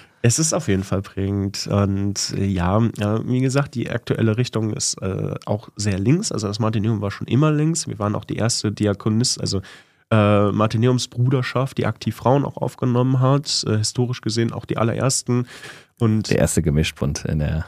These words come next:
Speaker 2: inneren
Speaker 1: Ja,
Speaker 2: Mission.
Speaker 1: richtig, richtig, ja. Und, äh, dementsprechend ist das Martineum auch schon immer sehr linkspolitisch ausgerichtet und
Speaker 2: Mhm.
Speaker 1: ist auch gar kein Problem, ne?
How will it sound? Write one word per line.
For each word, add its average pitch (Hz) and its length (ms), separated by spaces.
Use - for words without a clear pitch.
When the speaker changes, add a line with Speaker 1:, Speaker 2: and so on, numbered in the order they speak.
Speaker 2:
inneren 87 240
Speaker 1:
Ja, 87 60
Speaker 2:
Mission. 87 300
Speaker 1:
richtig, 113 360
richtig, 107 460
ja. 120 220
Und, 113 540
äh, 104 460
dementsprechend 110 920
ist - 140
das - 140
Martineum 101 400
auch 98 100
schon - 160
immer 101 160
sehr 98 160
linkspolitisch 139 800
ausgerichtet 123 580
und 110 160
Speaker 2:
Mhm. 95 320
Speaker 1:
ist - 140
auch - 60
gar - 100
kein - 160
Problem, 110 400
ne? 113 220